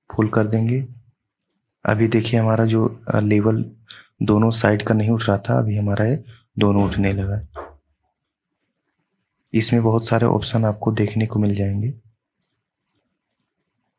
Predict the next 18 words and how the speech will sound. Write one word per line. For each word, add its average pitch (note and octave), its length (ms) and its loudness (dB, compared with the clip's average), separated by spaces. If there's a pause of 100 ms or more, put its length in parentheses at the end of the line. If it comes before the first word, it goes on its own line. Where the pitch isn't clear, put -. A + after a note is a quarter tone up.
(720)
यहाँ A#2 180 2
से C3 160 0
आपको B2+ 440 2
चैनल A#2 400 2
को C3+ 260 2
सेपरेट A#2 540 0
मोनो A2 260 0
में A#2 160 0
कर A2 140 0
देना G#2+ 240 0
है, G#2+ 280 -6 (480)
जिससे A2 280 0
कि, A#2 480 0
अ, G#2+ 160 0
बाहर G#2 360 0
की A2+ 140 0
आवाज़ G#2+ 320 0
हमारे G#2 340 -2